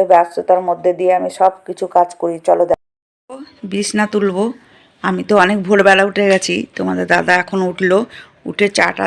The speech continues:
দিলাম, মুখ ধুয়ে চা খাচ্ছে। আর আমি এখন বিছনা তুলতে চলে এসেছি, বিছনাগুলো এখন গুছাবো। চলো দেখতে থাকো। তো দেখো বন্ধুরা, আমি এখন এই বিছনাগুলো সব এক জায়গায় জড়ো করে রাখবো, খাটটা ঝাড়বো। সকালে সমস্ত কাজ আমার হয়ে গেছে,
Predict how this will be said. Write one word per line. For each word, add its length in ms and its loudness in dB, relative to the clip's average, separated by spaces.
দিলাম, 220 0
মুখ 120 -4
ধুয়ে 200 0
চা 100 0
খাচ্ছে। 380 -4
আর 180 -2
আমি 180 -4
এখন 140 -8
বিছনা 340 -6
তুলতে 220 -6
চলে 180 0
এসেছি, 220 -6
বিছনাগুলো 460 -2
এখন 140 -4
গুছাবো। 340 2
চলো 240 6
দেখতে 240 0
থাকো। 160 -4
তো 60 -14
দেখো 240 2
বন্ধুরা, 380 -2
আমি 140 -6
এখন 160 -4
এই 120 -4
বিছনাগুলো 520 -2
সব 200 2
এক 100 -4
জায়গায় 220 2
জড়ো 220 6
করে 140 0
রাখবো, 160 -2
খাটটা 300 2
ঝাড়বো। 220 2
সকালে 220 0
সমস্ত 300 -2
কাজ 140 6
আমার 200 0
হয়ে 220 2
গেছে, 200 0